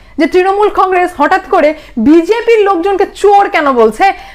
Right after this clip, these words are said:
বা চোর আখ্যা কেন দিচ্ছে, সেটা এক্সপ্লেনেশন তৃণমূল কংগ্রেসই ভালো করতে পারবে যে চোর actually কারা, কিন্তু চোর চোর স্লোগান দেওয়া হচ্ছে আর একটা ক্যাওয়াস সৃষ্টি করা হচ্ছে। এখন বিষয়টা হচ্ছে যে ভোট তো খুব ভালোই চলছে,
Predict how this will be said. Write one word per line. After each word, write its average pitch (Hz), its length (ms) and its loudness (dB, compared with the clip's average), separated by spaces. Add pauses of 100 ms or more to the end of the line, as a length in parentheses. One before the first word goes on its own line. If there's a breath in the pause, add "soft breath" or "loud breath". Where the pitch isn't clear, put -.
বা 330 100 0
চোর 392 380 0
আখ্যা 349 320 -2
কেন 339 200 -2
দিচ্ছে, 294 240 -4
সেটা 403 280 0
এক্সপ্লেনেশন 330 760 -2
তৃণমূল 330 400 -2
কংগ্রেসই 285 400 -4
ভালো 247 200 -2
করতে 226 280 -10
পারবে 240 260 -8
যে 302 100 -4 (100)
চোর 277 200 -2
actually 233 480 -4
কারা, 220 300 -4 (300 loud breath)
কিন্তু 494 200 0 (100)
চোর 440 220 2
চোর 453 280 -2
স্লোগান 349 460 0
দেওয়া 262 220 0
হচ্ছে 320 280 -4
আর 403 80 0
একটা 349 260 -2 (440 loud breath)
ক্যাওয়াস 339 480 -2
সৃষ্টি 226 320 -8
করা 175 220 -6
হচ্ছে। 180 380 -12 (920 soft breath)
এখন 359 300 -4
বিষয়টা 359 340 -2
হচ্ছে 349 400 -4
যে 349 220 -6
ভোট 302 360 -6 (100)
তো 381 80 -6
খুব 370 200 -6
ভালোই 277 300 -2
চলছে, 311 460 -4